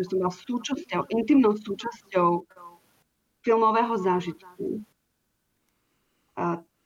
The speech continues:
v rozsahu tak dlhom, ako keby, ako keby som celú show, ako keby som bola súčasťou T V show, seriálu, ktorého a pokračuje, a pokračuje, a pokračuje. A ja som jeho intimnou súčasťou. Preto si myslím, že ten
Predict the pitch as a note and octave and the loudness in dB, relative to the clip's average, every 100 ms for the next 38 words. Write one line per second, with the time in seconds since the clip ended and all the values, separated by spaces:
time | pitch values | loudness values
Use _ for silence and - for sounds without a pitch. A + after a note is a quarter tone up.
0 | _ - G3 G#3 A#3+ A3+ C4 G#3 F#3 A#3 | _ -4 0 0 0 0 0 2 0 2
1 | C#4+ F#3+ - - F3+ F#3 F3+ F3+ F#3 F#3+ | -2 -4 -8 -6 -2 0 0 -2 -4 -4
2 | G3 F#3+ G3+ A3 G3 - F#3 F3 F3+ G#3 | -2 -2 -2 0 0 0 0 0 -2 -4
3 | G#3+ - G#3 G3+ A3 A3+ G#3+ G3+ F#3+ _ | -6 -2 -2 -2 -4 -8 -8 -6 -6 _
4 | A3 G#3+ - - F3 E3 F3+ - F3+ F3+ | -8 -8 -4 -2 0 0 -2 -2 0 2
5 | E3+ F3+ F3+ - F3 F3 E3+ E3+ - _ | 0 -2 -6 -6 -6 -4 -2 -4 -6 _
6 | - - _ _ _ - - A3 F#3+ F3+ | -20 -20 _ _ _ -6 -2 -2 -2 -4
7 | F3+ - - F#3+ G3 F#3 - - - F#3+ | -8 -8 -8 -8 -6 -8 -10 -14 -12 -12
8 | G3 F#3+ - B2 F#3+ G#3 F#3 F#3 - G3 | -12 -8 -4 0 0 0 2 4 2 2
9 | F#3 F3+ - G3 F3+ F3+ A3+ A#3+ A3 A3 | 2 0 -4 -8 -8 -8 -6 -6 -4 -2
10 | A3 G#3+ G3+ G3 | -2 -4 2 2